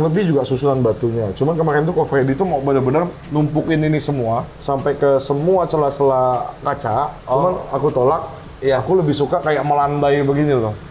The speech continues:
Speaker 2: Satu memang itu, terus yang kedua, eh, memang akuarium ini kan tidak dipersiapkan untuk tumpukan batu yang terlalu tinggi.
Speaker 1: Oke.
Speaker 2: Jadi kacanya pun memang bukan tempered,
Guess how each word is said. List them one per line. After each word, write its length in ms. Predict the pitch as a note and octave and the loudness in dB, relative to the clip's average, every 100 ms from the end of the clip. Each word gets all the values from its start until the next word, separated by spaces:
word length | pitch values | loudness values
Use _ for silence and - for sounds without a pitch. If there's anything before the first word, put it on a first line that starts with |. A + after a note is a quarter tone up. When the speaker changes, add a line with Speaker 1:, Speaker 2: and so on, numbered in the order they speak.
| - - | -18 -6
Speaker 2:
Satu 320 | B2 A#2+ E3 | -4 -2 -2
memang 380 | D#3+ D3 C#3 B2 | -2 -2 -2 -4
itu, 480 | A2 D#3 E3 F#3+ F3 | -2 2 4 2 0
terus 200 | D#3+ D3+ | -2 -2
yang 140 | D3 | -2
kedua, 600 | C3+ A#2 A#2 D3+ F3+ F#3+ - - - | -2 -2 0 2 2 -2 -6 -16 -10
eh, 220 | - B2+ B2+ | 0 0 2
memang 340 | C3+ D#3+ F3+ | 0 -2 -2
akuarium 400 | - D3 C#3+ C#3+ | -2 2 2 2
ini 140 | D3 E3 | 0 -4
kan 160 | F#3 | -4
tidak 240 | F3 C#3+ C3+ | -2 0 0
dipersiapkan 720 | B2 B2+ - C3 B2 D3+ D3+ | 0 -4 0 0 0 -2 -2
untuk 320 | C#3 B2 C3+ - - - - | -4 -6 -8 -8 -18 -20 -12
tumpukan 460 | - C3 B2+ C#3 B2+ | -6 -4 -2 -2 0
batu 240 | A#2 A#2 | 0 2
yang 160 | B2+ B2 | 0 0
terlalu 260 | A#2 A#2 | 0 0
tinggi. 320 | A#2+ A#2+ A2 G#2 - - | -2 -6 -6 -8 -12 -8
Speaker 1:
Oke. 960 | A#2+ D#3+ E3 D#3 C#3 - C#3 C3+ C3 B2+ | 0 2 4 2 0 -2 0 2 2 2
Speaker 2:
Jadi 160 | B2 B2+ | 2 2
kacanya 460 | D#3+ C#3+ C#3 C#3 | 0 0 0 0
pun 160 | C3 F3+ | -2 -2
memang 320 | D#3+ C#3 B2 A#2+ A#2 A#2 A2+ A2 - - | -2 -2 -2 -4 -6 -8 -10 -12 -16 -6
bukan 240 | B2+ B2+ B2+ | -2 0 0
tempered, 400 | B2 A2+ C3 | 0 0 0